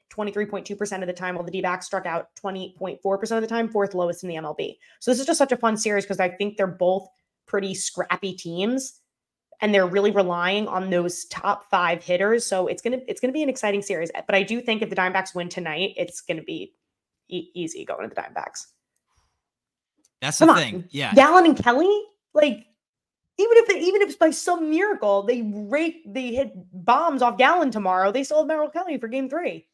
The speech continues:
Speaker 1: They're
Speaker 2: It's a
Speaker 1: fine.
Speaker 2: bummer because the Brewers really could have used Brandon Woodruff,
Speaker 1: Yes.
Speaker 2: who's out because, because of a shoulder injury. But I'm not worried if I'm the Brew Crew because he was only there for eleven starts this season. And the team still had the be-,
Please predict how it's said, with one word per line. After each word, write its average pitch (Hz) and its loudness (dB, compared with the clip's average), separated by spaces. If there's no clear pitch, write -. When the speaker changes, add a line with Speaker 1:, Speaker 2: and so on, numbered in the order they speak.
Speaker 1:
They're 339 -6
Speaker 2:
It's 240 2
a 165 0
Speaker 1:
fine. 113 -10
Speaker 2:
bummer 160 0
because 135 -4
the 123 -14
Brewers 147 0
really 147 0
could 147 0
have 131 2
used 135 0
Brandon 131 -4
Woodruff, 143 -4
Speaker 1:
Yes. - -2
Speaker 2:
who's 214 -8
out 123 -2
because, 120 -8
because 107 -10
of 98 -10
a 98 -10
shoulder 131 -4
injury. 117 -8
But 147 -2
I'm 180 2
not 190 0
worried 151 -2
if 131 -6
I'm 135 -4
the 127 -4
Brew 131 -6
Crew 113 -10
because 107 -10
he 131 -6
was 131 -6
only 151 -2
there 156 2
for 151 -4
eleven 135 -2
starts 131 -2
this 143 -4
season. 151 0
And 143 0
the 143 0
team 190 4
still 196 2
had 170 0
the 147 -4
be-, 151 0